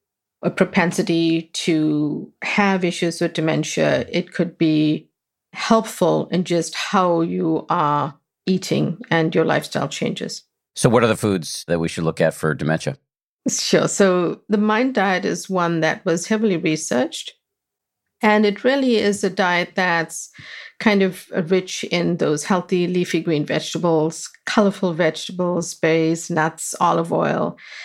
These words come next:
Speaker 1: whole grains, beans, poultry, and some of the spices that showed up were things like turmeric, black pepper, cinnamon, saffron, rosemary, ginger, and sage. So just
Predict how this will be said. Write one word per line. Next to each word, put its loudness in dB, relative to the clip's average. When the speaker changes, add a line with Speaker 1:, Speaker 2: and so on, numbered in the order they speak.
Speaker 1:
whole 4
grains, -2
beans, 0
poultry, -2
and 0
some 2
of -4
the -4
spices 0
that 0
showed 0
up -2
were 2
things -2
like -4
turmeric, 0
black 2
pepper, 0
cinnamon, 0
saffron, 0
rosemary, 0
ginger, 0
and 0
sage. -2
So 0
just -6